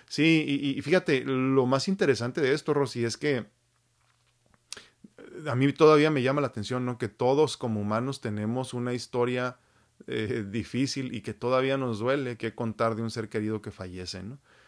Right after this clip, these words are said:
Cuando debería de ser algo tan entendible y tan aceptable como que comemos todos los días. Eh, así es, ¿no? Obviamente no deja de doler,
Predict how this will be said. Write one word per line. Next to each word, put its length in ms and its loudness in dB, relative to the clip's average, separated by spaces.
Cuando 320 0
debería 440 4
de 140 4
ser 220 0
algo 280 2
tan 340 0
entendible 760 -4
y 40 -4
tan 220 -6
aceptable 720 -2
como 320 -6
que 160 -12
comemos 480 -8
todos 260 -2
los 140 -4
días. 540 -8
Eh, 280 -6
así 320 -2
es, 200 2
¿no? 180 -6
Obviamente 440 0
no 300 -4
deja 220 -2
de 80 0
doler, 360 -2